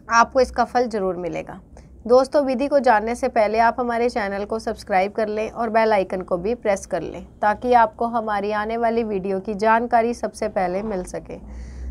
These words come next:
सबसे पहले क्या करना है दोस्तों, दो नींबू लेने हैं, एक पानी का गिलास और पाँच लौंग लेने हैं। एक नींबू पर आपने एक इंसान का नाम लिखना है। मान लीजिए आप सुमन और सुनील को अलग करना चाहते हैं तो सबसे पहले सुमन का नाम लिखना है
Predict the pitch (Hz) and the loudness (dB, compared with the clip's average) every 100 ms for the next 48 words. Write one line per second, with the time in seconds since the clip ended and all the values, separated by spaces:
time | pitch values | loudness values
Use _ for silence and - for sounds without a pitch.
0 | - - 262 247 294 285 285 277 247 247 | -4 2 4 4 6 6 4 4 4 4
1 | 233 240 254 233 233 - 247 226 226 220 | 0 -2 -2 -2 -2 0 0 2 0 -2
2 | 202 226 226 226 240 240 254 - - 247 | -2 -2 -2 -2 -2 -4 -6 -2 0 2
3 | 247 247 214 196 214 202 196 202 233 - | 2 0 0 0 -2 2 2 2 0 -6
4 | 208 202 196 247 - - - - 220 190 | -2 0 0 -4 -12 -20 -20 -6 -2 -2
5 | 214 - - - 233 202 185 175 170 175 | -2 -8 -12 -6 2 2 2 -4 -8 -8
6 | 170 180 - - - - 247 262 254 240 | -10 -12 -16 -20 -4 4 4 4 2 2
7 | 226 233 233 208 - 202 208 247 240 226 | 2 6 8 6 4 -6 -4 -4 -4 -6
8 | 214 220 214 208 202 - 202 202 196 - | -4 -4 -4 -4 -8 -8 -8 -8 -12 -12
9 | - - - 240 240 247 233 254 - 208 | -14 -12 -6 -4 0 0 2 2 2 2
10 | 196 196 - - - - - 262 247 240 | 0 0 -12 -14 -16 -16 -6 -2 0 -2
11 | 254 - 226 233 247 226 214 202 196 196 | -4 -2 -2 -2 -4 -2 -2 0 0 0
12 | 190 208 214 - 208 196 202 208 196 202 | 0 0 0 2 2 2 -4 -6 -6 -8
13 | 214 202 - 214 202 202 208 190 185 190 | -6 -6 -4 -2 -2 -2 -4 -6 -6 -6
14 | 202 202 196 196 190 196 190 196 196 | -4 -4 -4 -4 -6 -6 -8 -6 -8